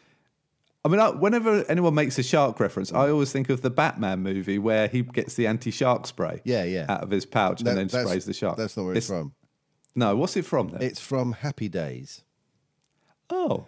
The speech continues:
Speaker 2: There's an episode where Fonzie's water skiing
Speaker 1: Right.
Speaker 2: and, uh, there's a shark and he jumps over it.
Speaker 1: <laughs>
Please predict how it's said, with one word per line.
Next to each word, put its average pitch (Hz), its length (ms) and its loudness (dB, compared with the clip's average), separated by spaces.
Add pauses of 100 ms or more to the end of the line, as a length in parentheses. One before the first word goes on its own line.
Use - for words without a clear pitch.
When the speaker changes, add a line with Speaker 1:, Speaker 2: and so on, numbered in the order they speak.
Speaker 2:
There's 117 160 -2
an 123 100 2
episode 120 460 -2
where 113 140 0
Fonzie's 110 580 -2
water 120 380 -2
skiing 76 640 -8 (960)
Speaker 1:
Right. 104 260 2
Speaker 2:
and, - 220 -2 (100)
uh, 85 140 -6
there's 110 300 -2
a 117 40 -2
shark 143 440 -2
and 104 100 -2
he 107 80 0
jumps 117 400 -2
over 98 320 -2
it. - 120 -10 (640)
Speaker 1:
<laughs> 359 160 4